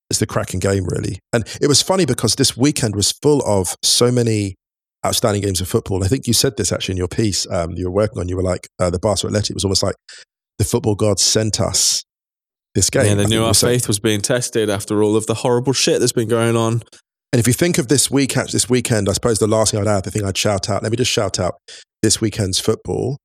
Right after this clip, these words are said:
Speaker 1: because it delivered all the vitamins. Like, I did nothing this football, but I did nothing this football. I did nothing this weekend but watch football,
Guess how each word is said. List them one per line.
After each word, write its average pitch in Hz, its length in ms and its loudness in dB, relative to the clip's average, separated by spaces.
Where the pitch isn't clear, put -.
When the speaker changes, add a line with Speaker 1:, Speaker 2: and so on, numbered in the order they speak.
Speaker 1:
because 107 640 2
it 113 140 -2
delivered 110 480 2
all 110 260 4
the 98 80 4
vitamins. 104 600 0
Like, 117 120 -2
I 123 120 2
did 113 160 -2
nothing 120 300 2
this 110 100 0
football, 107 200 -2
but 98 140 -2
I 117 40 0
did 107 140 0
nothing 120 260 0
this 104 160 -4
football. 101 280 -4
I 117 80 2
did 110 100 2
nothing 135 200 0
this 98 120 2
weekend 101 400 0
but 107 100 -6
watch 110 200 0
football, 107 460 -4